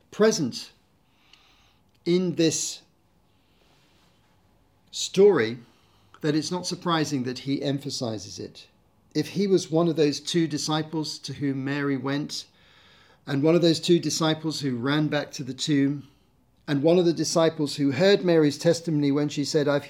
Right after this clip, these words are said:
seen the Lord," it's not surprising that he, uh, places this story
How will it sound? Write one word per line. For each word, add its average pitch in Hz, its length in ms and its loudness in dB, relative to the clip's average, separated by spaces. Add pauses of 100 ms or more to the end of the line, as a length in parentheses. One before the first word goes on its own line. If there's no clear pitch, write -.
(120)
seen 190 360 0
the 165 100 0
Lord," 110 300 -2
it's - 140 -10
not 156 160 -8
surprising 139 680 -4 (600)
that 127 240 -2
he, 143 480 0 (1300)
uh, 131 120 -4
places 160 480 2
this 131 180 -4
story 117 520 0